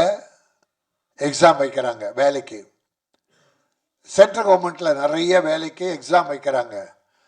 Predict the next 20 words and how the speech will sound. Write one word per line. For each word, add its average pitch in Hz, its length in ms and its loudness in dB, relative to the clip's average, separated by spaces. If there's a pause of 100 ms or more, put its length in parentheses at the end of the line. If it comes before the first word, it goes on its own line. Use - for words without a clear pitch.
(360)
ஆனா 165 320 4
தமிழன் 190 1000 4 (560)
ஆயிரம் 190 440 8
பேருக்கு 190 320 6
ரெண்டு 165 260 0
பேர் 175 180 6
கூட 160 180 2
பாஸ் 147 260 6
பண்ண 135 160 -4
மாட்டேங்கிறான். 120 520 -10 (1040)
தொள்ளாயிரம் 175 600 8
பேர் 175 500 6
நார்த் 170 340 4
இந்தியன். 139 440 0 (260)
எப்படி? 160 400 6 (1300)
ஏற்கனவே 170 560 2
விவகாரங்கள்லாம் 151 640 8
அவங்களுக்கு 135 360 4
தெரிஞ்சு 151 220 4
போகுது. 117 280 -8